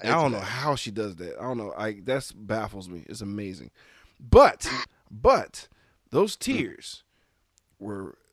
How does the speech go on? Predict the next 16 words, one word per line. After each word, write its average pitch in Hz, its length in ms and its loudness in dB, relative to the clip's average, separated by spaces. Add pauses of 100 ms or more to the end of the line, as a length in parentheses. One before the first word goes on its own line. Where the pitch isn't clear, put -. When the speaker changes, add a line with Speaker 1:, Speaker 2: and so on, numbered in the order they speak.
(140)
Speaker 1:
one 131 280 0
hundred 233 240 0
and 214 80 -8
twenty 226 200 -2
percent 202 320 -4
real 151 360 -2
because 117 380 -6
your 156 140 -2
boy, 196 640 -2 (520)
whatever 147 380 4
the 190 100 2
fuck 202 300 0
his 190 120 -6
name 196 260 2
is, 208 200 0
director, 113 640 -4